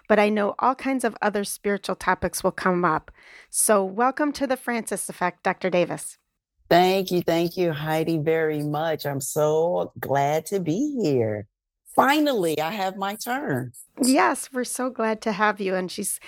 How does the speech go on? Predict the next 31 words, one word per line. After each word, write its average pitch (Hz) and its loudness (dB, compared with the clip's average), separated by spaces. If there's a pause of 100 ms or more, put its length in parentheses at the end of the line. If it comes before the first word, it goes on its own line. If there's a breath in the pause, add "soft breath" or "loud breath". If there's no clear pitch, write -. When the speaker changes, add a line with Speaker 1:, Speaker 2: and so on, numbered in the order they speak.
(160 loud breath)
Speaker 1:
coming 240 4
all 214 2
the 214 2
way 208 2
from, 196 0
uh, 180 0
the 185 -2
way 202 0
West 185 -4
Coast, 170 -2 (120)
<laughs> - -8
even 254 4
in - 2
Speaker 2:
<laughs> - -
Speaker 1:
Hawaii. - -4 (880 loud breath)
So, - 2 (160)
as 311 0
I 339 4
said, 320 0
because 269 -4
it's 311 -6
Thanksgiving 285 0
week, 214 -2 (320)
we 220 2
invited 214 2
you 240 0
here 208 2
to - -4
talk 202 2
about 247 0
gratitude. 185 -2